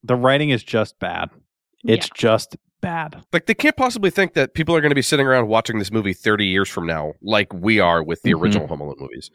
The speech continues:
Speaker 3: No one's watching this in thirty years. Nobody. Not one
Speaker 1: No.
Speaker 3: person.
Speaker 1: Nope.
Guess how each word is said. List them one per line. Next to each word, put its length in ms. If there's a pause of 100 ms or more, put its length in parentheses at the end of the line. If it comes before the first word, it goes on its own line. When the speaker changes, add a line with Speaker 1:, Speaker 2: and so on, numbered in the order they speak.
(100)
Speaker 3:
No 120
one's 180
watching 300
this 140
in 80
thirty 240
years. 320 (120)
Nobody. 400 (160)
Not 160
one 140
Speaker 1:
No. 80
Speaker 3:
person. 280 (360)
Speaker 1:
Nope. 300